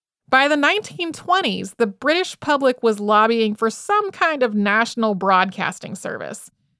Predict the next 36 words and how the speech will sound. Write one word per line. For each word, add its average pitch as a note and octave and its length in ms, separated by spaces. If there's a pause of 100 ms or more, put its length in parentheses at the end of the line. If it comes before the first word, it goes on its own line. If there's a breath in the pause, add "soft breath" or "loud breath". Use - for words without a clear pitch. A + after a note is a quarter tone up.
It A#3 120
was C4 140
inspired D#4 560
in C#4 140
part B3+ 200
by A3+ 140
broadcasting G#3+ 720
services G3+ 460
that - 160
had G#3+ 180
sprung E4 300
up C4+ 140
in A#3+ 100
the A#3 100
United G3+ 440
States - 540
and G3 120
had A3+ 120
already A3 360
started G3 380
to - 80
be F#3+ 120
developed. F#3+ 640 (580)
The G#3 220
amateur C4 420
broadcasters A3+ 680
in G#3 80
the G#3 120
U F#3+ 100
K G3 240
had G3+ 120
already G3 240
been F#3+ 180
shut F#3 280
down, G#3 520
and G3 400